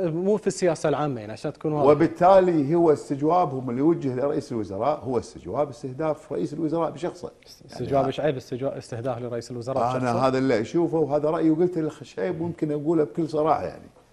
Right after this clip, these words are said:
Speaker 2: وبالتالي أنتظر رأي الحين اللجنة التشريعية.
Speaker 1: أوكي.
Speaker 2: وإن شاء الله عاد الحين ترى بالنهاية أيضًا اللجنة التشريعية أخوي علي ما حدد لها وقت
Speaker 1: مم.
Speaker 2: عشان بس الواحد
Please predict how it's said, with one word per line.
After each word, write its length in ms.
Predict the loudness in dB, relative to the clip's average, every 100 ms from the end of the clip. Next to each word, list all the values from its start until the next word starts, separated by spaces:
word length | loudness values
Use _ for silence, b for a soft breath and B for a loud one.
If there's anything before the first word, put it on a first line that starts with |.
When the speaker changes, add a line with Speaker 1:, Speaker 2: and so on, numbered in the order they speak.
| 4
Speaker 2:
وبالتالي 560 | 4 6 4 4 4
أنتظر 340 | 0 -2 -2 0
رأي 220 | 0 -2
الحين 240 | -4 -6
اللجنة 300 | -6 -6 -6
التشريعية. 520 | -10 -8 -10 -8 -10 -12 -16
Speaker 1:
أوكي. 280 | -16 -14 -16 _
Speaker 2:
وإن 120 | -6 -4
شاء 240 | -2 0
الله 160 | 0 -2
عاد 160 | -2
الحين 480 | -6 -10 -10 -10 -6
ترى 240 | -2 -2
بالنهاية 600 | -4 -10 -10 -2 0 0 0
أيضًا 240 | 0 0
اللجنة 220 | -4 -6
التشريعية 400 | -8 -10 -8 -6
أخوي 220 | -6 -6
علي 220 | -6 -6 -8 -16 _ _ b b b
ما 100 | 2
حدد 360 | 4 2 2 2
لها 280 | 4 4
وقت 520 | 6 4 2 -18 -20 -20 _ _ _ -16
Speaker 1:
مم. 140 | -14
Speaker 2:
عشان 260 | -8 -6 -4
بس 180 | -4
الواحد 400 | -4 -6 -6 -12